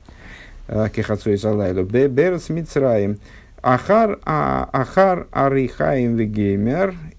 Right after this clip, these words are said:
И с-, э, давайте прочтем стихи, которые дальше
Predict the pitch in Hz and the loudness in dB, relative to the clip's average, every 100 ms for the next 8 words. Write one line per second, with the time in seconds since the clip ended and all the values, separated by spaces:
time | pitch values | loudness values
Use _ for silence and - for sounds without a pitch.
0 | - 117 127 123 120 120 113 113 107 104 | -4 0 2 2 2 2 2 2 2 0
1 | - - - - - - - - - - | -6 -16 -16 -18 -18 -20 -20 -20 -14 -4
2 | 113 113 117 117 101 101 - 107 - - | -2 0 0 0 -2 -4 -4 -4 -6 -2
3 | 110 101 90 - - - - - - - | 0 0 -6 -16 -20 -20 -20 -20 -20 -20
4 | - - - 123 - 123 101 90 - - | -20 -12 -2 -2 0 -2 0 -4 -14 -20
5 | - - - 107 123 113 104 101 101 101 | -20 -10 -2 -2 2 2 2 0 2 0
6 | 90 - 135 185 | 0 -6 -6 -6